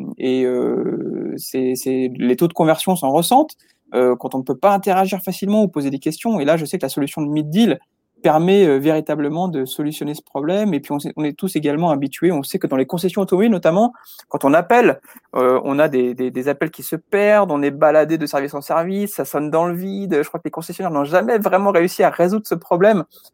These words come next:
même si sur les dernières années, là, ça y est, ils ont centralisé à l'accueil, euh, euh, quelqu'un qui effectivement dispatche, mais à l'atelier, généralement, quand ça sonne,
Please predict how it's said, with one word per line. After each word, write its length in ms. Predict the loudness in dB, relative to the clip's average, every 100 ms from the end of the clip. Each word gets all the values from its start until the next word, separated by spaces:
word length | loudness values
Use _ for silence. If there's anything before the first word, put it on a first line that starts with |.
| -2
même 100 | -2
si 140 | -2
sur 100 | -2
les 60 | 0
dernières 320 | 2 0 0
années, 180 | 0 0
là, 80 | -2
ça 140 | -2
y 80 | 0
est, 80 | 0
ils 120 | 0
ont 120 | -6 -10 _ _ -14
centralisé 720 | -8 -6 -2 -2 0 2 2
à 60 |
l'accueil, 520 | 2 0 -2 0 0 0
euh, 120 | -2 _ _ _ -6
euh, 540 | -2 0 0 0 -2 -4
quelqu'un 300 | -10 -6 -8
qui 160 | -8
effectivement 320 | -14 -12 -10 -10
dispatche, 540 | -10 -6 2 2 2
mais 320 | -4 0 0 -2 0
à 80 | 2
l'atelier, 400 | 2 0 2 0
généralement, 500 | 2 2 2 2 0
quand 160 | -2
ça 140 | -2 -4
sonne, 420 | 2 2 2